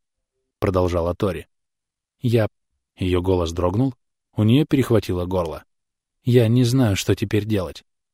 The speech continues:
Оливия взяла её за руку. "Мы позвонили тёте Луизе", — мягко ответила она. "Твоя тётя летит сюда, чтобы увидеться с тобой. Она будет здесь завтра утром. Если погода окончательно испортится,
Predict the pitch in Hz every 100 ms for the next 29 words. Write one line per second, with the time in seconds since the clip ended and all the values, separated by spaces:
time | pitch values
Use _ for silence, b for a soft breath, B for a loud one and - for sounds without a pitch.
0 | _ _ _ - 104 131 185 180 143 120
1 | 110 92 98 107 104 90 82 - _ _
2 | _ _ _ _ _ 156 143 127 131 139
3 | 139 117 107 110 113 139 127 92 - _
4 | _ _ _ _ 95 90 - 98 95 87
5 | 92 104 95 - _ _ _ _ _ _
6 | - 104 98 92 107 98 95 - 160 -
7 | 92 87 107 113 131 139 98 - - 92
8 | 87 78 _ _ _ _ 160 185 160 143
9 | 120 104 120 - 113 110 - 120 120 -
10 | 82 _ _ _ _ _ 110 110 117 117
11 | 113 123 107 98 104 113 107 95 95 95
12 | - 180 - - -